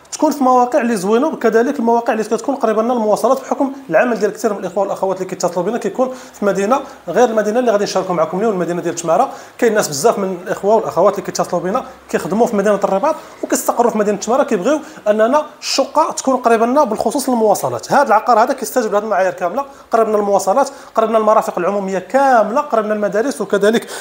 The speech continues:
قريب لنا كيف ما قلنا المواصلات. غادي نبداو معكم ان شاء الله من المدخل الرئيسي ديال هذا العقار هذا الجميل. كيف ما قلنا المساحه ديالو راه ما كبيره شي، ولكن الثمن راه جد مناسب بحكم الموقع. الموقع، ثم الموقع كنتواجدوا في مدينه تماره، المسيره جوج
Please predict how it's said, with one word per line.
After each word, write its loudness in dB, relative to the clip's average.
قريب 2
لنا 2
كيف -6
ما 0
قلنا -2
المواصلات. 2
غادي 4
نبداو 2
معكم 2
ان -2
شاء -4
الله 2
من -2
المدخل -2
الرئيسي 0
ديال 2
هذا 2
العقار 2
هذا -2
الجميل. -4
كيف -6
ما -2
قلنا -4
المساحه -6
ديالو 0
راه 2
ما 0
كبيره -2
شي، 2
ولكن 4
الثمن 0
راه 2
جد -4
مناسب 2
بحكم 0
الموقع. 4
الموقع، -2
ثم -6
الموقع -4
كنتواجدوا -2
في -2
مدينه 2
تماره، 0
المسيره 4
جوج 0